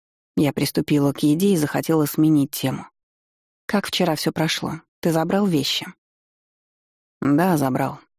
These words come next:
Так что я теперь завидный жених с пятнадцатью костюмами и пятидесятью рубашками". "О, мечта каждой девушки", я заулыбалась в ответ. "Надеюсь, что одно и точно". "Точно, Лень",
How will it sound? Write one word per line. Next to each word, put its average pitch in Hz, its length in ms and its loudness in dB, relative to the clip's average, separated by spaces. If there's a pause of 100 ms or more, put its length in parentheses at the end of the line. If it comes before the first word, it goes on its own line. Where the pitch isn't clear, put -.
(360)
Так 165 220 0
что - 120 -2
я 160 220 4
теперь 165 260 2
завидный 156 480 4
жених 147 600 0
с - 120 -12
пятнадцатью 139 680 0
костюмами 175 760 2
и 143 40 0
пятидесятью 147 800 0
рубашками". 139 640 -2 (1000)
"О, 220 400 2 (160)
мечта 175 500 0
каждой 185 380 0
девушки", 170 580 0 (260)
я 139 200 2
заулыбалась 135 640 0
в - 60 -4
ответ. 139 420 -6 (800)
"Надеюсь, 147 480 2
что 139 280 -2
одно 147 260 2
и - 20 2
точно". 127 500 -2 (960)
"Точно, 220 420 2
Лень", 139 300 0